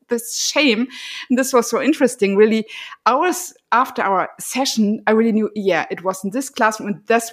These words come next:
that was a school I had this, uh, musician, uh, classes in. So this all made sense. And, uh, so it really opened up a lot after our session. It was really, uh, and still is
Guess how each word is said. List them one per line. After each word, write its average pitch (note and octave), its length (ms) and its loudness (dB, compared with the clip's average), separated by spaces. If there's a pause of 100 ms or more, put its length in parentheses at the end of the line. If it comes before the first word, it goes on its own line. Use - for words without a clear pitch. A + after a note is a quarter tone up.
(160)
that G#3+ 320 0
was G3+ 200 0
a G3+ 60 -12
school G3+ 560 0
I F#3 60 -2
had F#3 240 -6
this, - 340 -10
uh, D#3+ 260 -4
musician, F3 720 -6
uh, G2 420 -6
classes E3+ 540 -2
in. F3 220 -6
So E3+ 260 -2 (420)
this - 380 -6
all A#3 200 6
made G3+ 340 2
sense. G3+ 640 -2
And, F3 400 -4
uh, D#3+ 100 -2 (400)
so G3 220 0
it G#3 140 0
really B3 200 2
opened A3+ 380 2
up - 280 0
a G3+ 60 2
lot F3+ 440 2 (140)
after F3 300 0
our D#3+ 200 -6
session. E3 340 -8
It D#3+ 60 -12
was E3+ 180 -10
really, E3+ 460 -4
uh, D3+ 220 -6
and F#3 200 -6
still A3 340 4
is - 300 0